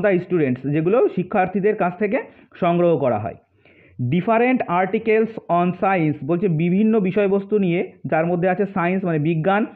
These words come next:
লিটারেচার মানে সাহিত্য, স্পোর্টস পোয়েম মানে খেলাধুলা বিষয়ক যে সমস্ত স্পোর্টস এবং পোয়েম, খেলাধুলার বিষয় এবং কবিতা, ইটিসি are thoroughly screened and edited by the senior teacher, বল,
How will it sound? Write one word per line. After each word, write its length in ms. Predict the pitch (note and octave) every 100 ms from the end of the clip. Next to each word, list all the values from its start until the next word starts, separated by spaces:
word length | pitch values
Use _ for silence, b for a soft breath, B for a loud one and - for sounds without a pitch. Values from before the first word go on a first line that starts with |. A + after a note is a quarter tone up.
| B B B
লিটারেচার 560 | D#3 F#3 G#3+ G#3+ A3 G#3+
মানে 140 | F3
সাহিত্য, 580 | E3 F#3 F#3 F#3 G#3 F3+ F3+
স্পোর্টস 300 | - A3+ A3+ -
পোয়েম 240 | G3 G3+ F#3+
মানে 220 | F#3 F#3
খেলাধুলা 600 | D#3 E3+ F3 E3+ F#3 F#3
বিষয়ক 300 | F3+ F#3+ F#3 E3
যে 60 | F3
সমস্ত 320 | F3+ F3+ F3+ - - D#3+
স্পোর্টস 320 | - G3+ G#3+ - F3+
এবং 140 | F#3
পোয়েম, 160 | E3+ D3 F#3+
খেলাধুলার 400 | F3 F3+ G3+ F3+
বিষয় 240 | E3 G3 F3
এবং 240 | E3 C#3
কবিতা, 340 | E3+ E3+ F#3 G#3 - B B B B B F#3+
ইটিসি 400 | G3+ B3 A#3 C4 B3 E3
are 120 | F3 G3
thoroughly 380 | F#3 F#3 G#3 A3+ G3 F#3+
screened 400 | - G#3 A#3 A#3 - F#3
and 100 | G3 D#3
edited 380 | F3 G3+ G#3 G#3+ E3+ D#3+
by 140 | E3+ E3+
the 80 | G3 G#3
senior 320 | F#3 F3+ G3+ G3+ F3+
teacher, 320 | D#3 C#3 G#2+ B B B B -
বল, 140 | D#3+